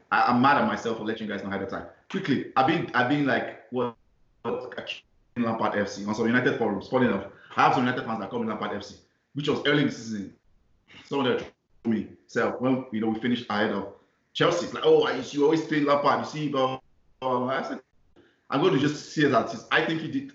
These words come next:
I agree with everything you guys said. Uh, I think he did, he did it based on what the hand was dealt." Um, I like the fact that he understands that Chelsea is a big club and he wants to attack.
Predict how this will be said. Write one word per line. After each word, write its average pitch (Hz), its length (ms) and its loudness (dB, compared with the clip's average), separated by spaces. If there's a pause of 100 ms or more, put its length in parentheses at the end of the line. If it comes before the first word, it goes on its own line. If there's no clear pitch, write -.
I 120 120 0
agree 127 160 -4
with - 80 -8
everything 123 260 -4
you 107 60 -8
guys 101 220 -6
said. 98 220 -8 (340)
Uh, 95 300 -8 (320)
I 104 60 -8
think 131 200 0
he 107 80 -6
did, - 100 -14 (720)
he 120 160 0
did 104 40 -2 (100)
it - 160 -8 (640)
based 107 220 2
on 95 100 -2
what 95 360 -2
the 107 80 2
hand 107 200 4
was 85 100 -8
dealt." 92 420 -4 (380)
Um, 95 320 0
I 107 60 2
like - 200 2
the - 80 -4
fact 113 200 0
that 101 140 0
he 104 60 -2
understands 113 420 -2
that 95 180 -6 (380)
Chelsea 117 220 -2
is 95 80 -8
a 92 40 -6
big 104 180 -6
club 95 340 -4
and 98 100 -2
he 98 60 -2 (760)
wants 104 160 -8
to 90 80 -4
attack. - 280 -4